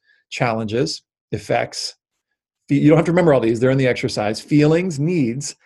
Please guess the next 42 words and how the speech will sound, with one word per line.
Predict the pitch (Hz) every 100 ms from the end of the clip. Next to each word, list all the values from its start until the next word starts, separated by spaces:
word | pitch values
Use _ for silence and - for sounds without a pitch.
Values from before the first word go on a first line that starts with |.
| _
and | -
then | 190
how | 156 190
did | 247
I |
meet | 190 208
those | 208 120
needs? | 127 95 139
Well, |
one | 143 214
of |
the | 220
ways | 143 123
I |
met | 123 117
my | 107
needs | 101 113
was | 139 -
through | 160
theater. | 160 156 139 - _ _ _ _ _ _ _ -
And | 143
then | 143
I | 135
asked | 127 120
students, | - 127 113
"What | 139
are | 135
some | 147
of | 123
the | 120
other | 120
ways | 110 107 104
that | 110
you | 101
met | 101
your | 101
needs, | 98 98 104
other | 113
extracurricular | 110 - - 135 131 120 98
activities?" | 98 110 113 127 - _ _ _ -
And | 185
then, | 190